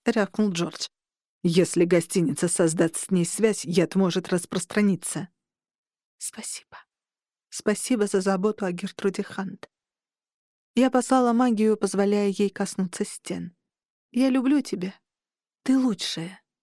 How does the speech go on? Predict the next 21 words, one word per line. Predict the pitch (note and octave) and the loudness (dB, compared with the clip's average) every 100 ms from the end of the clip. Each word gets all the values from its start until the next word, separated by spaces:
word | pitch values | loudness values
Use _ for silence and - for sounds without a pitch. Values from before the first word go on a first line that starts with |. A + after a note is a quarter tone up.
| _ | _
С | - | -4
тобой | - C4+ C4+ | 2 2 2
все | - - D#4 | -2 0 2
будет | C4+ C4 B3 | 2 -2 -4
в | - | -10
порядке». | - B3+ G#3+ F3 - - - _ _ _ _ _ _ _ _ _ | -4 -2 -2 -6 -12 -16 -16 _ _ _ _ _ _ _ _ _
Дерево | F#3+ G3+ G#3 G3 | 2 4 4 4
ломалось | G3 G#3 A3 B3+ A#3+ - | 2 2 4 2 0 -4
и | |
трещало, | - - - - B3 B3 F#3 _ _ _ _ | -10 -10 -8 -2 0 0 -2 _ _ _ _
словно | - - F3 F3 | -10 0 2 2
что-то | E3 - G#3 F3 | -2 -2 -2 0
внутри | F3 F3 F#3+ | 0 0 0
гостиницы | F3+ E3+ - G#3 F#3 E3+ E3+ E3+ - | 0 -4 -2 -2 -2 -4 -6 -6 0
рвалось | G3 G3 G3+ F3 - | 0 2 -2 -4 -4
на | F#3 F3+ | -4 -4
части. | - - - - - _ _ _ _ _ _ _ - | -8 -10 -12 -14 -14 _ _ _ _ _ _ _ -16
«Тихо. | - C#4+ A3+ - - G3+ _ _ _ _ _ - | -4 -2 -4 -8 -14 -14 _ _ _ _ _ -14
Все | - | -6
будет | D4+ D4+ C#4+ | -2 0 -2
хорошо. | - C4+ C#4 C4 - E3 | -4 -6 -4 -6 -6 -8